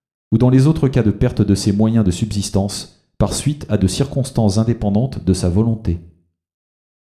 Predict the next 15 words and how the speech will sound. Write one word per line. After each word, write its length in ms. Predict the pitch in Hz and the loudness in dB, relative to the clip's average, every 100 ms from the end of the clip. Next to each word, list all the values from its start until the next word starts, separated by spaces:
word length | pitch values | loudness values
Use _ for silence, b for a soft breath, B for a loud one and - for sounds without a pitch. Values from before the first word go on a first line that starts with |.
| _ | _
Deuxièmement, 800 | 90 85 101 110 151 - - _ _ _ _ _ - | -2 0 0 2 0 -4 -18 _ _ _ _ _ -4
la 100 | 107 | -2
maternité 680 | 131 139 139 135 135 - | 0 0 -2 0 0 2
et 40 | - | 2
l'enfance 580 | 107 - 135 156 - | 0 0 -4 -4 -4
ont 80 | 104 | -2
droit 260 | 104 117 120 | 0 2 2
à 60 | |
une 160 | 98 101 | 2 2
aide 280 | 117 147 131 | 0 0 0
et 120 | 87 | 2
à 60 | 95 | 2
une 120 | 104 | 2
assistance 520 | 120 - - 131 135 | -2 -4 -6 -6 -6
spéciale. 580 | - 127 - 107 82 | -4 -4 -2 -2 -2